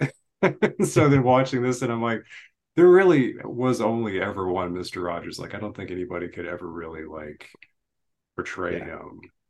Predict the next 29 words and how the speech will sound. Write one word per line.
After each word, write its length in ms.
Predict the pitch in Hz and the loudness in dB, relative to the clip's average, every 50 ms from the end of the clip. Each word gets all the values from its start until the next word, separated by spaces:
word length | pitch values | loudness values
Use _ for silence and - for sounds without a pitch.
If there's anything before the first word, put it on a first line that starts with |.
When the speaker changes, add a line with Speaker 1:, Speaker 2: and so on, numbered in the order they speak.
| _ | _
Speaker 1:
And 600 | - 85 87 85 87 85 82 82 80 80 80 - - _ _ _ _ _ _ _ _ _ _ _ | -12 -10 -8 -8 -8 -8 -10 -10 -14 -16 -18 -20 -20 _ _ _ _ _ _ _ _ _ _ _
he 100 | - 95 | -12 -10
was 220 | 95 98 104 101 - | -8 -6 -6 -6 -4
such 220 | 139 135 131 - | -4 -4 -2 -2
a 40 | 110 | -4
unique 400 | 101 98 92 90 101 98 90 - | -4 -4 -4 -6 -6 -8 -10 -10
person 380 | - 107 110 110 107 - 92 87 | -8 -6 -6 -6 -6 -8 -8 -8
that 120 | 87 80 | -8 -8
it's 140 | 85 85 - | -10 -10 -8
almost 400 | 95 90 87 90 90 85 - - | -8 -8 -8 -8 -10 -10 -10 -10
like 160 | 87 85 - | -12 -10 -8
there's 180 | 95 90 - - | -8 -8 -2 2
so 120 | 143 139 | 2 4
much 240 | 131 127 120 - - | 4 2 0 0 -2
that 140 | 117 98 92 | -4 -4 -4
you'll 100 | 104 104 | -2 -2
never, 480 | 110 107 95 95 90 92 92 - - _ - | -2 -4 -4 -4 -6 -6 -8 -10 -12 _ -2
that 160 | 117 120 107 | -2 0 2
you 140 | 120 127 120 | 0 0 0
could 160 | - 113 110 | -2 -6 -6
probably 920 | - - 135 135 131 127 135 135 127 127 131 127 123 123 120 120 117 117 _ _ _ _ _ _ | 0 2 2 4 4 4 2 2 2 2 2 2 0 0 -4 -6 -10 -14 _ _ _ _ _ _
guess 380 | - 101 98 110 120 - - - | -8 -6 -4 -4 -4 -6 -8 -6
that 280 | - 127 117 117 - - _ _ _ _ _ _ _ - | -4 -2 -2 -2 -4 -8 _ _ _ _ _ _ _ -6
was 280 | 120 123 123 120 120 - | -2 -2 -2 -2 0 -2
the 80 | 127 | -4
case, 500 | 123 - 123 127 123 123 123 - - _ - | -2 -2 -2 -2 -2 -2 -4 -8 -12 _ -12
but 200 | - 90 - - | -12 -12 -10 -10
that 160 | 87 85 - - | -12 -12 -12 -10
it's, 540 | - 92 - - - - - - - _ _ | -12 -12 -12 -12 -18 -20 -20 -20 -20 _ _